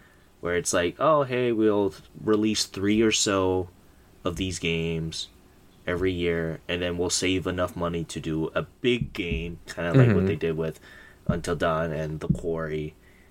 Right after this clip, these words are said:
Speaker 1: and they have all these Dark Pictures anthology games just to kinda keep them afloat, while all the money went toward The Quarry, because you can kinda tell. Compar-, comparatively t-,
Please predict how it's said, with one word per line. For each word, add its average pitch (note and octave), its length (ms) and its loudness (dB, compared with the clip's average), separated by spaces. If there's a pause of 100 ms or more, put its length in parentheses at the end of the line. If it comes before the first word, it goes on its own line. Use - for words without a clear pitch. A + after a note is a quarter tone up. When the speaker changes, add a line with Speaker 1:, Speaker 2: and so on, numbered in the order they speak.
(300)
Speaker 1:
and F2 180 -2
they E2+ 120 0
have F2 180 -2
all E2+ 160 0
these E2+ 200 -2
Dark E2 260 -4
Pictures E2 400 -4
anthology A2+ 560 0
games F#2 340 -6
just - 220 -2
to E2+ 80 -4
kinda D#2+ 240 -6
keep - 240 -12
them D2+ 180 -6
afloat, - 480 -8 (320)
while F2 200 2
all F2+ 180 2
the F2 80 -2
money E2 400 -4 (440)
went E2+ 220 -4
toward D#2 240 -2
The D#2+ 100 -4
Quarry, - 500 -4 (420)
because A#2 300 0
you D#3 100 2
can A2 180 -2
kinda - 300 -6
tell. - 380 -12 (920)
Compar-, D#3 480 0 (280)
comparatively D#3 760 2
t-, - 160 -16